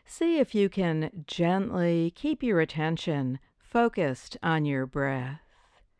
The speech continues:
And any time your mind wanders, just gently bring it back to your breath again and again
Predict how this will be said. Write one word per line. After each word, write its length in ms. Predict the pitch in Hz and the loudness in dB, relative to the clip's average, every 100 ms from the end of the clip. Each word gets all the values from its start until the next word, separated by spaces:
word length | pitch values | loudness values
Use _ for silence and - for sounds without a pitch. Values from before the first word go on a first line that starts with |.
| - - - _ _ _ | -20 -20 -20 _ _ _
And 400 | 175 170 170 170 | 2 4 2 0
any 380 | - 185 233 233 | 0 2 4 2
time 920 | - 175 165 160 151 151 160 214 262 - | 0 -2 0 2 0 0 0 -2 -4 -6
your 300 | - 160 151 | -2 0 0
mind 720 | 151 160 170 175 175 175 175 - | 0 0 0 0 0 0 -2 -4
wanders, 1120 | 151 165 196 254 208 151 147 151 208 - - - _ _ _ _ _ 220 | -4 0 2 2 2 0 -2 -6 -10 -14 -20 -20 _ _ _ _ _ -6
just 440 | 277 294 - - 175 | -2 -2 -4 -14 -12
gently 880 | 131 139 160 208 247 - 214 208 202 | -10 -6 -2 0 0 0 0 2 0
bring 400 | 160 151 170 180 | -2 -2 0 0
it 140 | 180 - _ | -2 -6 _
back 640 | 160 151 175 151 135 - _ _ _ _ _ - | -4 0 0 -2 -6 -12 _ _ _ _ _ -8
to 120 | 190 | -2
your 300 | 170 156 147 | 0 0 -2
breath 480 | 143 156 151 143 139 147 - - _ - _ _ _ _ _ _ | -4 -4 -2 -4 -8 -14 -20 -20 _ -20 _ _ _ _ _ _
again 920 | - 156 151 160 165 160 170 175 208 - _ _ _ _ - | -6 -4 0 0 2 0 -2 -4 -8 -12 _ _ _ _ -4
and 240 | 214 220 | -2 0
again 800 | 240 - 151 147 151 160 170 196 | -2 -4 -4 -4 -6 -10 -14 -20